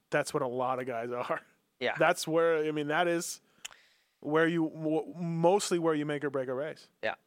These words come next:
Speaker 1: You know?
Speaker 2: And that's what we worked on. A lot of
Speaker 1: Yeah.
Speaker 2: corner speed. He was, he was doing this thing where he'd kinda skid into his turns. A lot of guys do that too.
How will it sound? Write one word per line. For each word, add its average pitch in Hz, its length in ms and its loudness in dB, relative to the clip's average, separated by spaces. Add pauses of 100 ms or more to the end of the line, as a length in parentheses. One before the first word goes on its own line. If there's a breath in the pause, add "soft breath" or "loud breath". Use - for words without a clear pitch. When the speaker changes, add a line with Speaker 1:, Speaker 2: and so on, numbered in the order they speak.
Speaker 1:
You 139 120 -8
know? 127 100 -10 (120)
Speaker 2:
And 160 80 -2
that's 185 180 0
what 196 80 -6
we 180 100 -2
worked 170 220 -4
on. 113 80 -2
A 110 40 -2
lot 139 160 2
of - 60 -6
Speaker 1:
Yeah. 135 120 -4
Speaker 2:
corner 151 180 -4
speed. 147 360 -6
He 151 120 -6
was, - 300 -8
he 139 160 -8
was 135 160 -8
doing 139 200 -6
this 131 160 -8
thing 131 160 -8
where 120 100 -6
he'd 120 120 -10
kinda 113 180 -4
skid 127 380 -6
into 127 180 -8
his 120 120 -8
turns. 117 300 -8
A - 20 -8
lot 123 160 2
of 123 60 -2
guys 127 140 -2
do 120 120 -6
that 117 160 -4
too. 107 220 -12